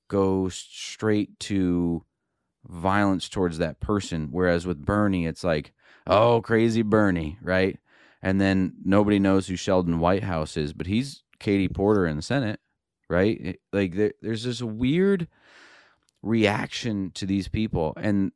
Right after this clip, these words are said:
and same with Gretchen Whitmer. I don't know hardly anything about Gretchen Whitmer's, Whit-, Whit-, Whitmer's politics, but there's this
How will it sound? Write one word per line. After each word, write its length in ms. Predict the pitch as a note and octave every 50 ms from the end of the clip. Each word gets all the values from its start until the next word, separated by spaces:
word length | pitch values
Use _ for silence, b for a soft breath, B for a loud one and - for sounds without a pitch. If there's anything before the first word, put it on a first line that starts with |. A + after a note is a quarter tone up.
| _ -
and 220 | F2 F#2 F#2 F#2
same 240 | - - A2+ A#2 A#2
with 140 | A2+ F#2 -
Gretchen 420 | - G#2 A#2 - - G#2 G#2+ G#2
Whitmer. 520 | B2 D3 - A#2 G2+ F2+ E2+ D#2+ E2+ E2+ - _
I 120 | - - C3
don't 160 | E3 D#3+ B2
know 440 | G2 F#2 F#2 F#2+ F#2+ - - - - -
hardly 420 | - - A2+ A#2 A2+ G2 G#2 A2
anything 240 | C3 F3 F#3+ D#3 A2
about 200 | F2+ F2 E2+ C2+
Gretchen 320 | - F#2 F2 F2+ - F2+ F2+
Whitmer's, 280 | F2 C2 D2 E2 - - - - _ -
Whit-, 220 | F2+ G2 - -
Whit-, 200 | F2 F#2 E2+ C#2
Whitmer's 340 | D#2+ F#2 D2+ F2 F2 E2+ -
politics, 640 | - G2 G2+ A2+ B2 A#2+ G#2+ - D2+ C#2+ - - -
but 240 | - F#2+ F2+ - - _ _ _ _ _ _ _ _ _ _ _ _ _ _ _ _
there's 320 | - - G2+ G#2+ G#2+ G2+ A2
this 260 | G#2+ G2+ F#2+ -